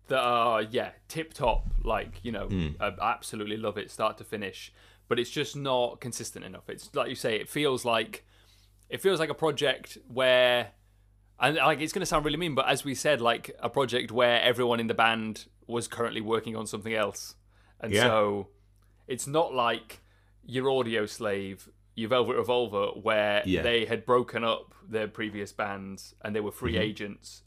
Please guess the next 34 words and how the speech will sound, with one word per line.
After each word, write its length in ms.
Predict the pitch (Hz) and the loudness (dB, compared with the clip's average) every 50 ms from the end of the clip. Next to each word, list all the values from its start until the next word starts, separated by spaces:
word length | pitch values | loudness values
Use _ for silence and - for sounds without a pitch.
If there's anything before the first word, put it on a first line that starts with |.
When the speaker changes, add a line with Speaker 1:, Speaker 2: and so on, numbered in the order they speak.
| - | -10
Speaker 1:
and 140 | 107 104 - | -10 -6 -4
so 120 | - 113 | -4 -4
this 240 | 98 110 117 - - | -4 -4 -6 -6 -8
was 120 | 123 107 - | -12 -10 -6
their, 160 | 107 104 101 - | -6 -6 -4 -4
they'd 200 | 90 110 104 - | -6 -8 -8 -8
formed 320 | - 135 131 135 127 113 | -6 -4 -4 -4 -4 -6
this 140 | 117 110 - | -10 -10 -6
band 400 | - 110 107 107 104 101 101 92 - | -4 -4 -2 -2 -4 -6 -8 -8 -10
and, 120 | 107 104 | -8 -4
like, 200 | 104 98 98 - - 113 | -4 -4 -4 -6 -6 -6
"This 160 | 127 120 123 | -6 -6 -4
is 80 | 117 113 | -2 0
our 100 | 110 107 | 0 0
new 200 | 104 117 131 127 | 0 -2 -4 -2
band, 420 | 107 107 101 101 101 98 98 95 - | -2 -2 -2 -4 -6 -8 -12 -14 -10
we'll 120 | - 107 98 - - | -10 -10 -8 -8 -8
take 120 | 117 117 - | -8 -8 -8
this 140 | 110 107 - | -10 -12 -10
forward, 300 | - 113 107 104 107 98 | -6 -6 -4 -4 -4 -6
it's 180 | 104 104 - - - | -6 -10 -12 -8 -2
all 240 | 123 113 107 104 | 0 2 2 2
we'll 140 | 104 107 107 - - 113 | 0 -2 -4 -4 -4 -4
focus 260 | 110 110 - - - | -6 -6 -10 -18 -18
on." 200 | - - - - - _ _ _ _ _ _ | -18 -18 -18 -20 -20 _ _ _ _ _ _
It's 120 | - - | -10 -4
not 140 | 135 147 123 120 | -2 -2 2 2
like 180 | 120 110 90 | 2 2 2
Speaker 2:
Yeah. 60 | 73 - 95 | 0 -2 -4
Speaker 1:
that. 160 | 92 98 - - _ _ _ _ _ _ _ _ _ _ _ - | -6 -6 -8 -12 _ _ _ _ _ _ _ _ _ _ _ -6
It's 300 | - 127 110 - - - _ - | -6 -6 -6 -6 -10 -14 _ -8
like, 240 | - 120 107 107 110 | -4 -2 0 0 0
it 160 | 120 120 120 127 120 117 113 | -2 -2 0 0 0 0 -2
is, 280 | 101 101 - - - | -6 -10 -14 -18 -20